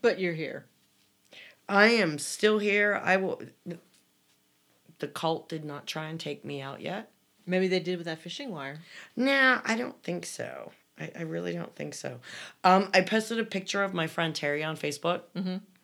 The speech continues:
Speaker 2: Um, she was, uh, one of those good partners in crime with me. Um, she's the one that let me know Kenny was cheating on me, which led on me into finding out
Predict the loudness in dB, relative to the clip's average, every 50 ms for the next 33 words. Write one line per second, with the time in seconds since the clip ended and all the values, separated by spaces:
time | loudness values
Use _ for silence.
0 | _ -20 -18 -18 -16 -18 -18 -12 _ 0 2 2 2 2 0 -2 -2 -2 -2 0
1 | -2 -2 -2 -2 -6 -6 -4 -4 -2 -2 0 0 0 -2 -4 -4 -4 -4 -4 -4
2 | -2 -2 -2 -2 0 -2 -4 -4 -4 -6 -8 -10 -10 -8 -6 -4 -4 -4 -4 -6
3 | -8 -8 -6 -4 -4 -6 -6 -12 _ _ _ -20 -20 -20 -20 -20 -20 -20 _ _
4 | 4 4 4 4 4 2 0 0 0 -2 -2 -2 0 2 2 2 0 -2 -4 -4
5 | -4 -4 -4 -6 -6 -8 -10 -12 -10 -8 -6 -6 -6 -6 -6 -8 -10 -8 -6 -4
6 | -4 -2 -2 -2 -4 -4 -4 -6 -6 -6 -8 -8 -8 -8 -8 -10 -10 -10 -10 -10
7 | -10 -10 -8 -8 -8 -8 -8 -8 -10 -10 -10 -12 -12 -14 -14 -14 -16 -16 -12 -6
8 | -4 -2 -2 -2 -2 -4 -4 -4 -4 -2 -2 -2 -2 -2 -4 -6 -10